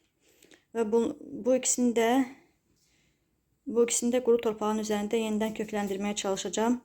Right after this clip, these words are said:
Və burada da balacalar var idi, yanlarından çıxan. Çox, çox gözəl bir şəkildə böyüyürdü.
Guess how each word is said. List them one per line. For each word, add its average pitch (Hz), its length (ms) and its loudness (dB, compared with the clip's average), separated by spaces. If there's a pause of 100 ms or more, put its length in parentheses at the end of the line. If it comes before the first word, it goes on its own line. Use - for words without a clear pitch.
(1300)
Və 214 160 -4
burada 220 260 0
da 214 100 -2
balacalar 208 540 2
var 202 180 0
idi, 196 280 -4
yanlarından 208 540 -2
çıxan. 233 320 -4 (220)
Çox, - 200 4
çox 285 120 0
gözəl 247 280 6
bir 240 60 4
şəkildə 220 460 -2
böyüyürdü. 226 560 4